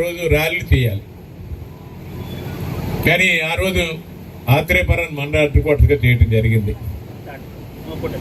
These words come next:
కారణం ఇక్కడ ఉన్న పొలిటికల్ చైతన్యం. మాకు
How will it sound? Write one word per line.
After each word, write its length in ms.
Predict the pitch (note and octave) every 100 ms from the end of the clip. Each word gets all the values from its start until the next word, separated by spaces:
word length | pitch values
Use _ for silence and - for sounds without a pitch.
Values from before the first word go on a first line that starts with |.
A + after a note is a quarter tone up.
| -
కారణం 300 | F3+ G3 G#3+
ఇక్కడ 140 | G3 F3+
ఉన్న 120 | F3+ G3 -
పొలిటికల్ 360 | - F#3+ G3+ G3
చైతన్యం. 460 | F3+ F3+ E3 D#3 C#3+ - - - - - - - - - - - - - - -
మాకు 140 | -